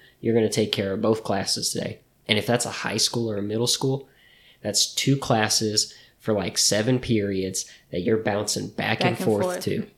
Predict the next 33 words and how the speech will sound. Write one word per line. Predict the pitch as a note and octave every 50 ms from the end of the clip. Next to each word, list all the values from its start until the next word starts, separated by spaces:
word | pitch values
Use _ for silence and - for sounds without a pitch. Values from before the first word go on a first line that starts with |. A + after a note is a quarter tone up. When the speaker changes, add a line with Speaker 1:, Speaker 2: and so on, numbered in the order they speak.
| _ _ _ _ _ _ _ _ _ _
Speaker 1:
And | - A2+ A2+
you're | B2+
not, | D3 D3 - G#2+
they're | A2+ B2
not | C#3 D3 C3 G2 - - _ _ -
learning | - G2+ G2+ A#2 B2+ A2 G2+
anything. | G#2 G2 G2+ G2+ - A2 G#2+ G#2+ - - -
Speaker 2:
That's | - G3 - -
exhausting. | G3+ G3 F#3+ F#3+ F#3 F#3+ G3 F3+ - - - G3+ G3 F3 - _
Speaker 1:
That's | A#2+ C3 C3
just | C#3 A#2 G2 - - -
babysitting | - G#2+ A2 B2+ B2+ A2+ G#2 - - A2 G#2 G#2 G2 G2 G2+ A2+
a | -
hundred | - - A#2 A2+ G#2+ G#2 G#2+ G2+ -
kids | - B2+ B2 A2+ G#2 F#2+ - -
all | - G2+ G#2+ G#2+ G#2+
at | G2+
Speaker 2:
Basically. | G#3 G#3
Speaker 1:
once. | G#3 G3+ G#3 G3+ - - - - - - -
Speaker 2:
Mm-hmm. | A#3 A#3 B3 C#4 C4+ - - _ _ _ _ _ _ _ _ _ _ _ _ _ _ _ _ _ _ _ _ _ _ _ _ _
That's | - G#3+ G3+ G3 F#3+
exactly | E3+ F#3+ F#3+ G3 G3 - A#3
what | A3 A#3 A3+
it | A3+ A3+ A3
is. | F#3+ F3+ F3+ F3+ - -
Speaker 1:
And | A#3 -
I'm | B2+
not | C3+ C3+ C3
trying | - C3+ A#2+
to | A2+ G#2+
blame | A2+ A2 A2 G#2
the | G2+
teachers | - - - - - - - - - - - -